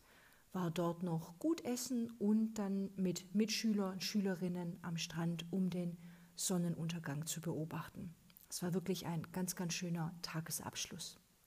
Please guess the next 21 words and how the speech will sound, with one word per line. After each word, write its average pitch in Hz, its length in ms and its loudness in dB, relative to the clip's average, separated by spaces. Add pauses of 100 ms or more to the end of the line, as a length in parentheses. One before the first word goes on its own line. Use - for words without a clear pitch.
(840)
In 208 160 6
der 208 140 6
Ausbildung 220 440 4
insgesamt, 262 720 0
muss 226 280 4
ich 226 100 0
sagen, 214 540 2
gefällt 202 340 0
mir 180 220 2
sehr 185 240 2
gut, 233 360 -2 (440)
dass 196 160 0
es - 160 0
wirklich 233 320 2
darum 220 320 2
geht, 220 280 2 (440)
uns 247 500 4 (540)
als 185 420 0
lehrende 214 640 4
Personen 214 720 2
weiterzuentwickeln. 175 1200 0